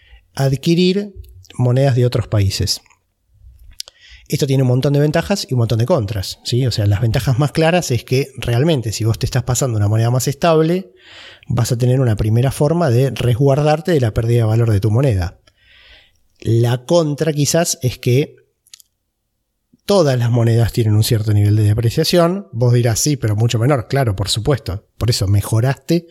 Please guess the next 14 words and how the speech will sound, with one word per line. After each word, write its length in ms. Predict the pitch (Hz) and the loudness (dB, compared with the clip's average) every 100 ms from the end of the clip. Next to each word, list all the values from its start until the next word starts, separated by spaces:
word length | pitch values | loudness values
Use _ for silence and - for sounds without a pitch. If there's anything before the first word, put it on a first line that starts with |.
| - - | -18 -12
tu 120 | - | -6
situación 540 | 107 101 98 - 120 127 | -4 -2 0 0 0 0
previa. 500 | - 120 95 85 - _ _ - | 0 0 0 -2 -8 _ _ -4
Eso 200 | 107 143 | -2 0
está 160 | 117 | -2
claro. 340 | 104 123 85 - - - - - | -2 -2 -2 -10 -20 -20 -20 -8
Pero 180 | 110 127 | -2 0
hay 60 | 143 | 0
que 100 | 143 | 0
tener 220 | 147 151 | 0 0
presente 420 | 165 - 170 175 | -2 -2 -2 -2
que 280 | 151 147 180 _ _ _ _ _ _ _ _ | -2 -2 -4 _ _ _ _ _ _ _ _
otras 360 | 123 139 151 135 | -2 0 0 0
monedas 520 | 160 160 175 - | 2 2 0 -4